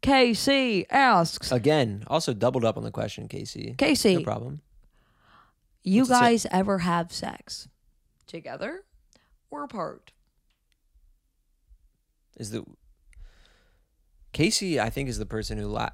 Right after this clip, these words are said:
Speaker 2: who, who asked in the last one.
Speaker 1: You guys ever
Speaker 2: Hold on a
Speaker 1: have
Speaker 2: second.
Speaker 1: sex?
Speaker 2: I gotta double check on this.
Speaker 1: What a question.
Speaker 2: Casey said
Speaker 1: What a concept.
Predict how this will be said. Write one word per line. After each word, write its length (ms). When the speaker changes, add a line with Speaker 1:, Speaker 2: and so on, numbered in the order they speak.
Speaker 2:
who, 340
who 260
asked 420
in 80
the 80
last 320
one. 300
Speaker 1:
You 120
guys 440
ever 140
Speaker 2:
Hold 160
on 60
a 40
Speaker 1:
have 80
Speaker 2:
second. 260
Speaker 1:
sex? 100
Speaker 2:
I 60
gotta 160
double 200
check 240
on 120
this. 300
Speaker 1:
What 100
a 60
question. 560
Speaker 2:
Casey 360
said 540
Speaker 1:
What 80
a 40
concept. 800